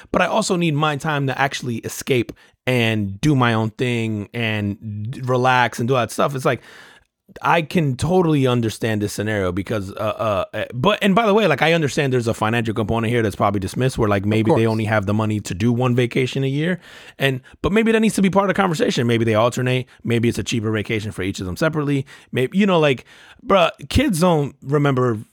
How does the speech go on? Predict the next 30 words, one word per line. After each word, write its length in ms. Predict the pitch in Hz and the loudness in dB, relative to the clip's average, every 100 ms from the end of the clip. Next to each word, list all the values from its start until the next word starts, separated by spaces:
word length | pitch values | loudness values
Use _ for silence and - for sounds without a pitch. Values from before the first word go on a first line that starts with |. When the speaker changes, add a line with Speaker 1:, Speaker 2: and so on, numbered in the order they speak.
| - | -18
Speaker 1:
family 280 | 131 165 143 | 0 2 4
vacations 580 | 131 113 131 120 120 110 | 2 0 0 0 -2 -2
unless 340 | 117 123 117 | 0 0 -2
you 120 | 120 110 | -4 -2
did, 180 | 123 | -2
like, 300 | 113 110 98 | 0 -2 -2
the 100 | 113 | -4
one 300 | 107 117 110 | -2 0 -2
cool 240 | - 117 104 | -2 -2 0
place 260 | 117 107 | 0 -2
and 80 | 113 | -2
all 80 | 110 | -4
that 80 | 95 | -2
stuff. 220 | 113 95 | -2 -2
But 100 | 104 | -2
if 80 | 117 | 0
you're 120 | 185 | 2
going 260 | 165 165 143 | 2 2 2
to, 100 | 143 | 0
like, 140 | 131 | 0
the 100 | 113 | -2
beach 220 | 107 123 | -4 -6
for 100 | - | -6
a 60 | 110 | -4
weekend 380 | 120 117 117 110 | -2 -4 -4 -2
and 60 | |
all 120 | 117 113 | 0 0
that 140 | 92 | -2
stuff, 260 | - 131 123 | -2 0 0
like, 200 | 107 | -4